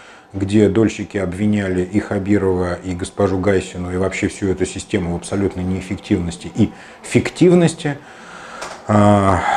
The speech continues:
показательно, что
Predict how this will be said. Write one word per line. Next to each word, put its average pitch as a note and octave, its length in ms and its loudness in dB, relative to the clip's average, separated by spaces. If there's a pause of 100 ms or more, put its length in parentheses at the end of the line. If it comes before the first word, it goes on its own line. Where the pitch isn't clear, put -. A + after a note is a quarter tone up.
(880)
показательно, C#3 760 6
что G#2 640 4